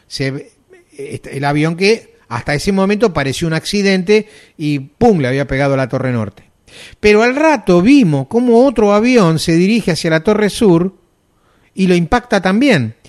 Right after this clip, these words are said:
Y ahí todos nos asustamos, todos decimos, "¡Ah! ¿Qué pasó? Uy, un ataque.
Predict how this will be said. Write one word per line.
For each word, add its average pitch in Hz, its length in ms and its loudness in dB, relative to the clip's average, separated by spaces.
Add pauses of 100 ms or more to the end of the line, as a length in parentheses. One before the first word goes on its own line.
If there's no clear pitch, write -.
(240)
Y 160 120 0
ahí 208 160 0
todos 240 320 -2
nos 165 180 -4
asustamos, 143 640 -2
todos 196 160 2
decimos, 165 380 0
"¡Ah! 226 720 0
¿Qué 285 220 -2
pasó? 214 580 -2
Uy, 262 420 0
un 233 100 0
ataque. 208 720 -2